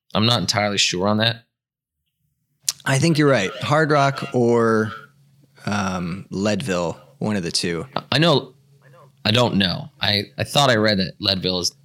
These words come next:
Speaker 1: is done for the year, but I, I mean, that's the moneymaker for that town, so I assume that they'll figure out a way. But a lot of adapt-,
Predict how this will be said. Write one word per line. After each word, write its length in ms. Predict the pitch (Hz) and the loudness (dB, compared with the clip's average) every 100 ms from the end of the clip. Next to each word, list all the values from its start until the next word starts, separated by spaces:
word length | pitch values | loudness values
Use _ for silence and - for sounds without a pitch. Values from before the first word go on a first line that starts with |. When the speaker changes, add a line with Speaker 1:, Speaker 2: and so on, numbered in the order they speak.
| _ | _
Speaker 1:
is 260 | - 95 90 | 0 0 0
done 300 | - 95 92 | 0 0 0
for 160 | - 90 | -2 -4
the 100 | 90 | -4
year, 360 | 90 95 110 _ _ - - - | -2 -2 -2 _ _ -20 -20 -2
but 180 | 98 - | 0 4
I, 320 | 110 120 120 _ _ | 2 2 -2 _ _
I 120 | 104 | 2
mean, 160 | 110 101 | 2 2
that's 220 | 98 - | 2 0
the 80 | 95 | -2
moneymaker 460 | 95 95 90 90 | 0 0 -2 -6
for 80 | - | -4
that 140 | 92 87 | -4 -2
town, 280 | - 90 - | -2 -2 -2
so 100 | - | 0
I 100 | 95 | 2
assume 280 | - 101 92 | 2 0 -2
that 100 | 92 | -4
they'll 140 | 92 | -4
figure 300 | - 95 90 | -4 -2 0
out 120 | 92 | 0
a 40 | 87 | 0
way. 240 | 90 87 | -2 -2
But 260 | 87 82 - - - - - - | -2 -6 -10 -20 -20 -20 -6 2
a 60 | |
lot 240 | 123 147 139 | 4 6 4
of 100 | 120 | 2
adapt-, 440 | 98 110 110 - | 2 2 0 -2